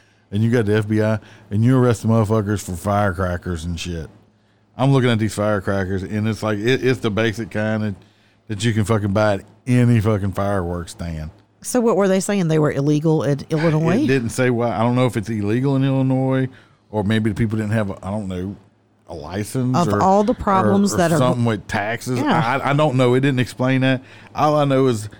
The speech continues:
Speaker 1: they arrested three people for having firecrackers, and they, they, like, put this shit on here like, like they just seized a fucking eighteen-wheeler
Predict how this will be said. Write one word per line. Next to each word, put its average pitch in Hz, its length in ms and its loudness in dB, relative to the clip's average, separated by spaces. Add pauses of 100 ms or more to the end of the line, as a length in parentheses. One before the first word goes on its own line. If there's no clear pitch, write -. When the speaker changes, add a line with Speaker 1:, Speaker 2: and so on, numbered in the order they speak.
(140)
Speaker 1:
they 135 120 2
arrested 139 400 2
three 131 180 0
people 123 380 0
for 107 160 -4
having 110 280 0
firecrackers, 98 840 -4 (560)
and 107 180 -2
they, 110 200 -2
they, 120 600 0
like, 110 400 -4
put 143 200 -2
this 127 180 0
shit 131 220 0
on 120 220 2
here 120 200 2
like, 110 320 0 (720)
like 113 200 -2
they 131 180 2
just 123 320 0
seized 123 560 0 (720)
a 101 120 -2
fucking 127 440 0
eighteen-wheeler 98 800 -2